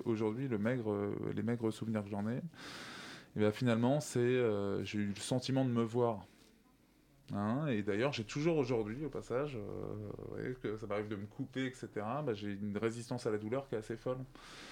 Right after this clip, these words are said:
Et je pense qu'on se retrouve vraiment dans quelque chose, euh, et c'est, et, enfin, c'est, c'est pour ça qu'on demande, nous, qu'il y ait cette reconnaissance,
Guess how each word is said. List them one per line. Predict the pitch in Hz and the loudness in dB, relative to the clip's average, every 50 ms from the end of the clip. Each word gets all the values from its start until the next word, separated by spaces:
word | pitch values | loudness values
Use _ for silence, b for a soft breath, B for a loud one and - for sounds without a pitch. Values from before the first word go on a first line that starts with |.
| B B B B B B B B B B B B B B B B - - - - | B B B B B B B B B B B B B B B B -20 -10 -4 -2
Et | 104 | 2
je | 98 123 | 2 2
pense | 123 - 175 185 190 - | 4 4 4 4 4 2
qu'on | - - 139 127 120 117 113 110 92 120 120 | 2 4 6 6 6 6 4 4 2 0 -2
se | - - | 0 0
retrouve | 139 131 - - 131 | 0 0 0 0 2
vraiment | 123 127 143 151 180 185 | 4 4 6 6 6 4
dans | 160 139 | 4 2
quelque | - 135 127 - | 0 -2 -2 -2
chose, | - - 139 151 170 165 151 | 0 0 2 2 2 2 2
euh, | 135 120 113 107 104 104 - | 2 2 4 4 4 4 2
et | - 110 | 2 0
c'est, | - 95 - - | 0 -2 -2 2
et, | 117 110 | 2 2
enfin, | 101 - - 117 107 | 2 2 2 0 0
c'est, | - - - - | 0 -4 -8 -10
c'est | - - - - - 110 | -12 -12 -4 -2 -2 0
pour | - 127 123 | 2 0 2
ça | - - 170 | 4 4 4
qu'on | 165 - 135 120 | 4 4 2 4
demande, | 117 113 113 117 113 | 4 4 4 4 4
nous, | 117 120 131 143 | 4 4 4 2
qu'il | 147 143 - - | 0 0 0 -2
y | |
ait | 110 | 0
cette | - 110 104 | 0 0 -2
reconnaissance, | - - 113 107 - 113 110 113 113 - 113 110 - - - - | 0 -2 0 2 2 2 2 2 2 0 -4 -4 -4 -6 -8 -8